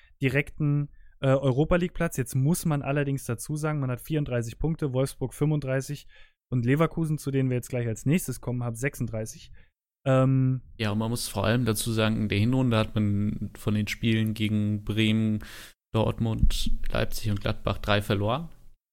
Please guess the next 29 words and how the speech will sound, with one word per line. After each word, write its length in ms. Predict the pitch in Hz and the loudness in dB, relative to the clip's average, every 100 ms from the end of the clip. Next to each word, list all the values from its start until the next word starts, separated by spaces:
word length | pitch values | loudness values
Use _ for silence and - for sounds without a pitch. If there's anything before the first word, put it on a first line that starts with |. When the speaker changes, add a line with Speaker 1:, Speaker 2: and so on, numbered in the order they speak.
| _ _ _ - | _ _ _ -8
Speaker 2:
Jetzt 300 | 113 - 147 | -4 0 2
Speaker 1:
Genau. 220 | 143 135 | 4 4
Speaker 2:
keins, 1040 | 110 110 131 151 - - - - - - - | 6 8 8 6 2 -2 -4 -8 -12 -14 -8
hat 280 | 123 - - | -6 -6 -2
drei 160 | - 110 | 2 2
Punkte 320 | - 123 113 | 4 2 4
mehr 180 | 113 123 | 4 4
geholt 540 | 123 120 123 120 - - - - | 4 6 4 2 -6 -14 -14 -12
im 60 | |
Vergleich. 540 | - 117 110 110 110 - | -10 -8 -6 -6 -6 -6
Also 180 | 110 | -4
das 220 | 101 104 - | -4 -4 -6
ist 180 | - | -6
halt, 560 | 113 104 104 - - - - - _ _ _ _ _ _ _ _ _ _ _ _ _ _ | -2 0 -2 -4 -10 -12 -14 -20 _ _ _ _ _ _ _ _ _ _ _ _ _ _
es 200 | 131 131 | -2 0
ist 120 | - | 0
Speaker 1:
Ja. 60 | 143 | 0
Speaker 2:
auch 80 | 143 | 0
schon 160 | - | 0
ein 40 | 113 | 0
schwerer 280 | - 113 104 | 2 2 2
Spielplan 480 | - 127 - 117 | 0 0 2 0
gewesen. 380 | 117 117 120 135 - - - - - - - | 0 0 0 0 -6 -16 -16 -18 -16 -20 -12
Das 460 | 120 117 - - - | -10 -6 -6 -8 -10
wird 200 | 110 110 | -6 -4
sich 120 | 110 | -2
jetzt 200 | 110 107 | -4 -4
etwas 300 | 117 - 110 | -6 -4 -4
entspannen. 460 | 87 98 101 92 | -4 -4 -2 -4